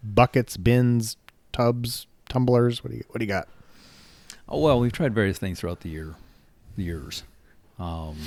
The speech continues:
Speaker 2: right now, we just, I think we have, like, they're two and a half gallon buckets that we fill and keep a lid on it,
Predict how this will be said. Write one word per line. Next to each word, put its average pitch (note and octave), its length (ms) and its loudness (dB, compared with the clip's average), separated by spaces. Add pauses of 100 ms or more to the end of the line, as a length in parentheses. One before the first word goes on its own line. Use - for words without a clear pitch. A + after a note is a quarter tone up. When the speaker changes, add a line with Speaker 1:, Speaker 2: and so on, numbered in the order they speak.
(160)
Speaker 2:
right F#2 140 -6
now, G2 220 -4
we F#2 300 -2
just, - 220 -12 (140)
I G#2+ 60 -10
think - 240 -10
we A2 100 -6
have, F#2+ 200 -6
like, F2 160 -8
they're E2 260 -12
two - 120 -10
and C3 80 -4
a A#2+ 40 -2
half A2 160 -6
gallon F#2+ 360 -6
buckets E2+ 540 -10 (640)
that F2 540 -10 (100)
we F2+ 140 -8
fill G2 880 -8
and F2+ 180 -10
keep - 200 -8
a - 20 -6
lid G2 260 -6
on F2+ 200 -6
it, F2+ 180 -10